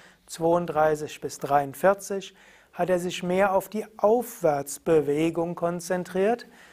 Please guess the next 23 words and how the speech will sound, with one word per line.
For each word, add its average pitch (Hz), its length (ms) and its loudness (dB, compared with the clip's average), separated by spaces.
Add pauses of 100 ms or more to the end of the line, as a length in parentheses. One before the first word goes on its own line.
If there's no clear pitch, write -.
(120)
Zunge 170 400 2
geht 196 240 4
nach 190 220 0
oben, 202 480 0
Geist 208 600 2
geht 190 300 4
nach 170 200 0
oben, 185 420 2
Bewusstsein 175 720 0
nach 151 240 -4
oben. 147 400 -2 (140)
Ke 175 480 4
hat 139 220 -4
ja 151 100 0
etwas 151 320 -2
mit 165 180 -2 (320)
Himmel 185 600 0
und 156 260 -10
oben 175 540 0
und 143 160 -12
Leere 151 500 4
zu - 160 -12
tun. 151 460 -10